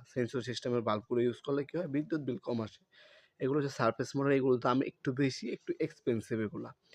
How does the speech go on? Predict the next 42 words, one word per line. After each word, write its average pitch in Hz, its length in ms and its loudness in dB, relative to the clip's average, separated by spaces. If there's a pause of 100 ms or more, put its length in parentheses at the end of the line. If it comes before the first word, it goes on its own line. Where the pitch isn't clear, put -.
(340)
আর 110 220 -2
যারা 117 220 2
হচ্ছে 120 300 -2
একটু 151 200 -4
বাজেট 127 380 0
কম, 165 180 -2
তারা 127 160 4
হচ্ছে 127 160 2
এই 120 60 2
ধরনের 127 320 0
হোল্ডার 127 260 6
করে 120 180 0
নিতে 120 160 -2
পারেন। 143 200 -4
হোল্ডারের 120 320 0
দামগুলো 120 420 0
কম। 156 220 -8 (460)
যে 127 140 6
কোনো 135 160 4
নরমাল 120 440 4 (340)
লাইট 117 260 4
ইউজ 214 240 -4
করলে 139 340 0
আপনি 120 240 -2
এই 117 80 2
সেন্সর - 540 -6
হোল্ডারগুলো 127 380 2
ইউজ 123 180 0
করলেও 143 320 -2
সেম 135 360 -2
কাজ 113 240 -2
করবে। 117 280 -10 (720)
আপনার - 320 -8
টাইম 120 280 4 (160)
সেট 131 180 0
করে 123 160 0
নিতে 120 200 0
পারবেন। 110 360 0
এ - 100 -12
ধরনের 117 260 0
সেন্সর 117 360 -4
সুইচ 120 300 -2